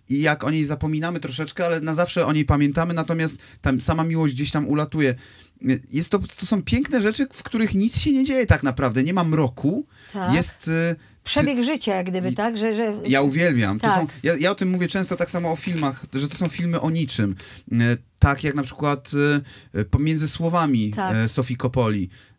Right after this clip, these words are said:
Speaker 1: e, który jest filmem właściwie o romansie, który wisi tylko w powietrzu, ale którego tak naprawdę nie ma. O
Speaker 2: Mhm.
Speaker 1: przyjaźni, o samotności w wielkim mieście, którego się nie rozumie, czyli w Tokio.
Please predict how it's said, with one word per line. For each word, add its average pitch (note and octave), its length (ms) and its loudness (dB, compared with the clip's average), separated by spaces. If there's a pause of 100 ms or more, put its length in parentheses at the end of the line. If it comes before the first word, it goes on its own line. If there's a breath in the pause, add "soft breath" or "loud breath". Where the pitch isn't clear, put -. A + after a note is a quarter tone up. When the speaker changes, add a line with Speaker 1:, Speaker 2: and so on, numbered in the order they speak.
Speaker 1:
e, A2 320 0 (160)
który D3 240 -2
jest C#3+ 140 0
filmem E3 460 -2
właściwie E3+ 680 0 (180)
o D3 240 0 (260)
romansie, D#3+ 480 2
który E3 260 0
wisi G3 260 -4
tylko G3 260 -2
w - 60 -2
powietrzu, F#3+ 440 -2
ale F#3 120 0
którego F#3+ 340 -2
tak F#3+ 120 -4
naprawdę F3 420 -2
nie E3 160 0
ma. C3+ 80 2
O G#2 40 2
Speaker 2:
Mhm. A#2+ 100 -2
Speaker 1:
przyjaźni, E3 600 0 (340 loud breath)
o C#3+ 220 0
samotności E3 720 0
w C3 80 -2
wielkim E3+ 380 -2
mieście, F3 280 -2
którego E3 320 -2
się D#3+ 140 -4
nie D#3 120 0
rozumie, D3 300 2
czyli C3 160 -4
w B2+ 80 -10
Tokio. G#2+ 400 -2